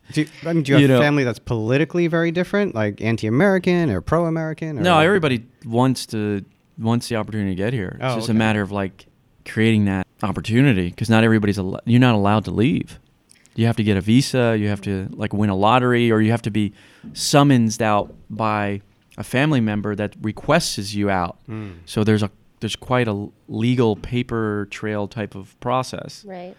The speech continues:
Speaker 3: It's interesting you talking about Cuba, not all of it, but reminds me of New York, kind of, just how some things have completely changed. But New York, there's still that kind of cultural buzz that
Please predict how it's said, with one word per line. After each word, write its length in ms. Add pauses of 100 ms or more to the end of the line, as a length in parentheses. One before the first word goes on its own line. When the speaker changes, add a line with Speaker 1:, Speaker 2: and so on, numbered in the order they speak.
(280)
Speaker 3:
It's 180
interesting 560
you 100
talking 520
about 280
Cuba, 600
not 240
all 260
of 100
it, 220
but 220
reminds 520
me 420
of 440 (180)
New 120
York, 340
kind 300
of, 240
just 320
how 400 (340)
some 300
things 300
have 180
completely 800
changed. 880 (580)
But 140
New 80
York, 300
there's 180
still 240
that 180
kind 160
of 120
cultural 680
buzz 560
that 240